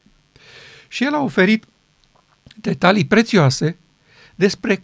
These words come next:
cum va fi această manifestare a noii omeniri, mai întâi în al doilea Adam, în începătorul acestei familii umane, și apoi în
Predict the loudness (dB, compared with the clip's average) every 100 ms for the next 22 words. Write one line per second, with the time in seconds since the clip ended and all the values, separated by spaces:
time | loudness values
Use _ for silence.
0 | _ -6 -2 -2 0 0 0 -2 -2 -6
1 | -2 -2 -2 -2 -2 -2 2 2 2 -2
2 | -8 _ _ -20 -20 -20 -20 _ 0 2
3 | 4 4 2 2 0 2 2 2 0 -6
4 | _ _ _ -2 2 4 2 2 0 0
5 | 0 -2 -6 _ _ _ _ _ -2 0
6 | 2 4 2 2 2 0 -4 _ -4 -2
7 | 0 -2 -4 -2 0 0 -2 -8 -20 _
8 | -6 -4 -4 -4 -2 0 0 0 0 -2
9 | -2 -6 -18 -18 -4 -4 0 -2 -2 -8
10 | _ _ -4 -4